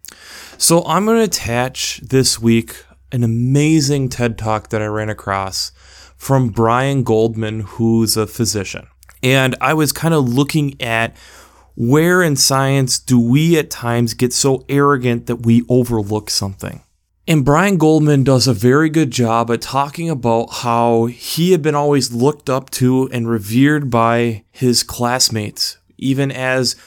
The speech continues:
he was rising through the ranks, going to pre-med, and even in medical school, was looked at and graduated very well. And he talks about the specific patient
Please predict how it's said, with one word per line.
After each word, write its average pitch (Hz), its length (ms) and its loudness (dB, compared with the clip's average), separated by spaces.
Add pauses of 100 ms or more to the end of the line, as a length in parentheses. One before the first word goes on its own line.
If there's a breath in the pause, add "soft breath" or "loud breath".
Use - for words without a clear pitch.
(220 soft breath)
he 139 180 0
was 131 200 2
rising 123 640 -2
through 127 220 -6
the 123 120 0
ranks, 117 680 -2 (160 soft breath)
going 123 380 2
to 117 100 -4
pre-med, 117 520 -2 (160)
and 117 580 2 (440)
even 139 280 6
in 139 140 2
medical 151 400 -2
school, - 500 -6
was 113 260 0
looked 135 300 0
at 113 320 0
and 120 100 -4
graduated 117 680 2
very 113 300 0
well. 107 400 -4 (240)
And 131 100 4
he 139 100 4
talks 139 420 -2
about 123 540 0
the 117 100 -4
specific 131 760 0
patient 120 640 0